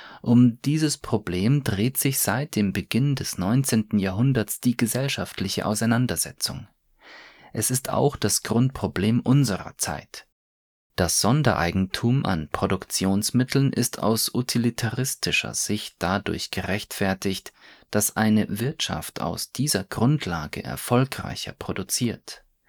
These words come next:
Indem der Sozialismus das Sondereigentum an Produktionsmitteln einschränken und schließlich aufheben will,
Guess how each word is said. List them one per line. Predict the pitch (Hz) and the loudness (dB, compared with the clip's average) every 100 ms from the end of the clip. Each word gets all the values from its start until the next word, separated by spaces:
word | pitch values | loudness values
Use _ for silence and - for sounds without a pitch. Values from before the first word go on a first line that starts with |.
| - - - - | -20 -18 -10 2
Indem | 110 110 123 131 | 4 6 6 6
der | 117 | 4
Sozialismus | 117 120 110 104 135 - 110 - | 2 0 2 2 2 2 2 2
das | 90 - | -2 0
Sondereigentum | 110 131 120 87 101 107 107 117 110 | 2 4 4 2 2 2 2 2 2
an | 98 95 | 0 -2
Produktionsmitteln | - 104 101 - 110 117 120 - 107 - 92 | -2 -4 -4 -4 0 2 2 2 0 0 -2
einschränken | - 101 104 107 - 113 127 135 143 156 | -2 -2 0 0 -2 -2 -4 -2 -4 -2
und | - 180 | -4 -4
schließlich | - 120 - 110 - | -2 -2 -2 -6 -2
aufheben | 113 113 - 107 107 104 | -2 -2 0 2 2 2
will, | 110 135 | 0 -2